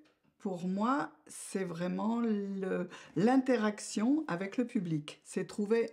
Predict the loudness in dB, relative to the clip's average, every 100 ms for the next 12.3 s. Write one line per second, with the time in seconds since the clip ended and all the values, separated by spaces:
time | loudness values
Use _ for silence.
0 | -10 0 0 0 -4 -4 -2 0 0 -2
1 | 0 2 2 0 -4 -2 0 -2 -2 -4
2 | -4 -6 -20 _ _ _ 2 2 2 -4
3 | -4 0 2 2 0 -8 -6 -6 -8 -2
4 | -2 -2 -10 -18 -14 -6 -4 -4 -4 -2
5 | -4 -6 -2 0 0 -2 -4 -2 -2 -4
6 | -4 -4 -2 -4 -6 -4 -2 -2 -4 -8
7 | -20 _ _ _ 0 0 2 0 0 -2
8 | -4 -6 -8 -8 -10 -14 -16 _ _ -20
9 | _ _ _ _ _ _ _ _ _ _
10 | _ _ 0 2 4 2 0 0 2 2
11 | 2 2 2 0 -2 0 0 0 0 -2
12 | -4 -10 -12